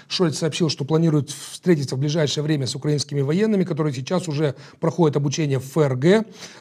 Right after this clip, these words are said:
э, р-, тренируются с стрельбы из самоходных зенитных установок. Кроме того, немецкие госпитали будут принимать на лечение раненых бойцов из Украины. Канцлер заверил, что Германия с партнерами будут продолжать политику санкций, помогать в экспорте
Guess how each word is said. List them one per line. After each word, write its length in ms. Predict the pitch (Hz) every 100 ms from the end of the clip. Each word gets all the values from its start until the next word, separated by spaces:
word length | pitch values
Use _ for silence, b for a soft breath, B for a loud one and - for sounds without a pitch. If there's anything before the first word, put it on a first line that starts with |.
| -
э, 80 | 156
р-, 420 | 147 - 143 151
тренируются 680 | 147 151 165 214 - 165 -
с 200 | - -
стрельбы 400 | - 156 151 202
из 220 | 170 131
самоходных 600 | - 160 - 185 180 -
зенитных 440 | 131 160 - 165
установок. 600 | 160 - 175 165 120 - - B B -
Кроме 220 | 190 214
того, 180 | 214 185
немецкие 440 | 175 175 - 156
госпитали 500 | 143 185 190 180 180
будут 240 | 156 143
принимать 400 | 151 151 160 160
на 60 | 160
лечение 460 | 139 - 170 165 151
раненых 380 | 156 156 151
бойцов 380 | 131 135 175 147
из 100 | 135
Украины. 540 | 147 151 151 123 98 - B B B
Канцлер 380 | 185 180 180 143
заверил, 380 | 151 175 202 170
что 160 | -
Германия 540 | 143 151 165 165 156 135
с 80 |
партнерами 580 | - 131 - 190 208 190
будут 300 | 143 151 139
продолжать 500 | 156 147 139 160 135
политику 420 | 139 143 131 135
санкций, 580 | - - 196 190 214 190 B B B
помогать 420 | 170 160 165 160 151
в 40 |
экспорте 260 | 165 -